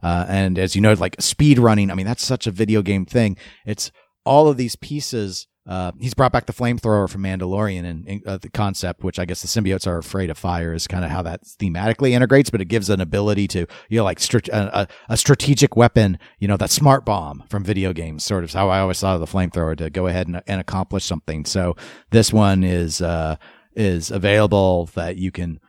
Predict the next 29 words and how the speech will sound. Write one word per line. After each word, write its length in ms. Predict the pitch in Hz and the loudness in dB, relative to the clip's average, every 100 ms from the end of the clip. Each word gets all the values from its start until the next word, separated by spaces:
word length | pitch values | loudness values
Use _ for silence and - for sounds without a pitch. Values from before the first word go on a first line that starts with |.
| _ | _
you 80 | - | -12
can 100 | 87 | -10
do 140 | 90 104 | -4 -4
something 440 | - 98 - 95 | -2 -8 -8 -8
and, 260 | 87 85 85 | -8 -10 -12
and, 240 | 87 87 | -12 -12
like, 220 | 87 - | -12 -16
fire 260 | - 101 98 | -12 -8 -8
that 160 | 95 92 | -8 -8
off 180 | 92 | -8
at 80 | 101 | -10
certain 280 | - 92 95 | -16 -14 -14
times. 520 | 87 92 87 87 87 | -12 -12 -10 -12 -12
And, 340 | 85 85 80 - _ _ | -14 -14 -14 -16 _ _
uh, 400 | - 87 80 80 87 _ | -16 -12 -12 -14 -16 _
it's 200 | - 107 | -16 -10
just 280 | 120 101 - _ _ _ _ - | -10 -10 -14 _ _ _ _ -12
that 200 | 123 - _ _ _ _ _ _ _ | -10 -10 _ _ _ _ _ _ _
it's, 320 | 143 139 - - _ _ _ - | 0 2 -2 -6 _ _ _ -6
it's 160 | 131 | -2
got 160 | 156 117 | 0 0
so 200 | - 143 | 2 4
many 120 | 139 | 4
things. 160 | 127 113 | 2 -2
And, 140 | 120 | -2
and 240 | - 127 - _ _ | 0 -2 -4 _ _
it's, 220 | 147 - - - - | -2 -2 -8 -12 0
I 100 | 135 | 0
agree 340 | 127 120 82 | 2 0 0